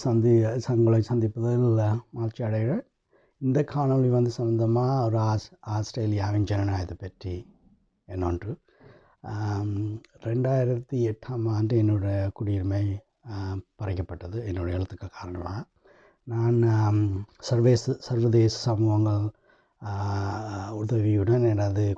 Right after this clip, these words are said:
குடியுரிமையை மீண்டும் பெற்றுக்கொண்டேன். அது, அதற்கு பின்,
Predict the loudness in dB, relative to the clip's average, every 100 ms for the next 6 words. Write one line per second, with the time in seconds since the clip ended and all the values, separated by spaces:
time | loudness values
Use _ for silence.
0 | -2 -2 -2 -2 -2 0 0 2 0 -2
1 | -6 -10 -12 -10 -6 -6 -6 _ -16 -14
2 | -10 -6 -4 -2 -2 -6 _ -20 -16 -12
3 | -4 -4